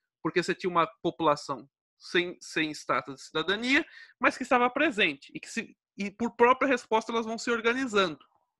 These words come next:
Vão se organizando ao ponto de criar lideranças que vão se perpetuando, perpetuando não a própria pessoa, mas uma estrutura de liderança que se perpetua ao longo do tempo. Tem um processo importante na, da Bolívia, que é mil novecentos e cinquenta e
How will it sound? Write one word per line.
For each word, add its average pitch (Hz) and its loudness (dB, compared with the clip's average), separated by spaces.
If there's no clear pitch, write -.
Vão 156 -4
se - -4
organizando 226 4
ao 262 4
ponto 233 0
de 240 -10
criar 208 4
lideranças 214 0
que 247 -12
vão 233 -2
se 247 -12
perpetuando, 233 -2
perpetuando 180 0
não 180 0
a 147 2
própria 160 -2
pessoa, 226 -4
mas 269 -4
uma 196 4
estrutura 240 -2
de 214 -4
liderança 196 0
que - -14
se 226 -8
perpetua 202 -2
ao 196 -2
longo 202 -4
do 226 -12
tempo. - -20
Tem 220 8
um 247 2
processo 220 2
importante 180 -4
na, 143 -2
da 143 0
Bolívia, 185 -6
que - -6
é 151 0
mil 139 -8
novecentos 156 -6
e - -14
cinquenta 151 -6
e - -2